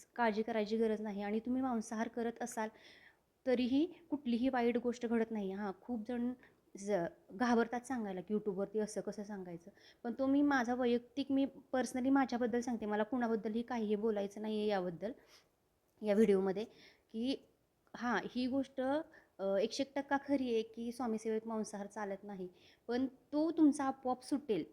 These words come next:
हे मला सांगायचं आहे तुम्हाला. त्यामुळे तुमचं काही वाईट होईल, स्वामी तुमचं काहीतरी वाईट करतील, तुमच्या घरात काहीतरी वाईट होईल, असं तुम्ही समजू नका. कुठलाच देव आपल्या भक्ताचं वाईट चिंतत नाही. तुम्ही शंभर टक्के तुमची दिलीत ना भक्ती,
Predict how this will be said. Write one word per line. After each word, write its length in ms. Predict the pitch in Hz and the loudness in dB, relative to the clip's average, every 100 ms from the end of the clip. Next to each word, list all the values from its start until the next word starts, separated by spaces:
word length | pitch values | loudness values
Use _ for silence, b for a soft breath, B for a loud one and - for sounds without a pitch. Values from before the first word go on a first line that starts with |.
| _ _ _ 240 | _ _ _ 0
हे 80 | |
मला 300 | 269 262 226 | 4 4 4
सांगायचं 420 | 254 277 208 165 180 | 0 -2 -2 -4 -8
आहे 100 | 180 | -10
तुम्हाला. 300 | 175 170 214 B B B - | -10 -8 -12 B B B -8
त्यामुळे 340 | 220 226 240 | -4 -2 0
तुमचं 240 | 285 247 240 | 2 2 0
काही 180 | 247 254 | -2 2
वाईट 320 | 226 226 233 | 4 2 2
होईल, 300 | 247 214 208 | 0 2 0
स्वामी 260 | 240 220 | -2 -2
तुमचं 220 | 220 226 226 | -2 -4 -4
काहीतरी 220 | 220 233 | -4 -2
वाईट 260 | 226 214 214 | 0 -2 0
करतील, 480 | 247 - 208 196 | -2 -2 -8 -6
तुमच्या 220 | 226 214 220 | -4 0 2
घरात 180 | 214 214 | 2 0
काहीतरी 260 | 233 226 233 | -4 -2 0
वाईट 260 | 220 214 | 2 0
होईल, 220 | 202 196 - | -2 -4 -4
असं 280 | 220 - 240 | -4 -4 -2
तुम्ही 320 | 277 233 226 | 0 0 0
समजू 400 | 277 233 185 214 | 0 -2 -2 -2
नका. 340 | 214 - 180 170 b b b b | -4 -6 -14 -14 b b b b
कुठलाच 460 | 254 247 226 226 226 | -12 -6 -2 0 0
देव 180 | 226 233 | 0 0
आपल्या 320 | 233 226 214 | -4 -4 -2
भक्ताचं 560 | 220 226 - 202 - 214 | -2 -2 -6 -8 -4 -2
वाईट 300 | 208 196 202 - | 0 0 -2 -2
चिंतत 400 | 262 208 202 202 | -4 -2 -4 -6
नाही. 340 | 220 202 190 - _ b b b _ 277 | -6 -6 -6 -8 _ b b b _ -2
तुम्ही 420 | 247 254 294 294 | 0 2 2 2
शंभर 380 | - 285 247 277 | 2 4 6 6
टक्के 300 | 294 311 302 | 4 2 4
तुमची 300 | 320 294 285 | 8 8 6
दिलीत 220 | 247 247 233 | 0 -2 -4
ना 100 | 220 | 0
भक्ती, 440 | 226 233 196 196 | 0 0 -10 -10